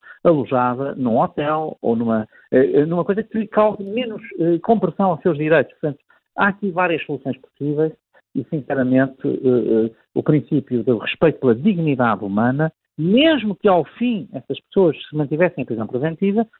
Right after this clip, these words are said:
enquanto esse, esses, eh, indícios não forem apurados por essa primeira interrogatória do juiz,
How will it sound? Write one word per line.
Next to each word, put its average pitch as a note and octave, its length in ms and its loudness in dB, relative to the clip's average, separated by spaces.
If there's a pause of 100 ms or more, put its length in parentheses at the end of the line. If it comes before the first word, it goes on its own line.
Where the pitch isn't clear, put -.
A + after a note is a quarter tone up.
enquanto F3+ 1040 0
esse, B2+ 200 -2 (360)
esses, - 440 -4
eh, B2+ 220 -2 (240)
indícios C#3+ 460 -4
não C#3 200 0
forem A#2+ 380 0
apurados C#3+ 600 0
por B2+ 120 0
essa B2+ 200 0
primeira C3 340 0
interrogatória B2+ 580 0
do G#2 160 -8
juiz, E3 360 -4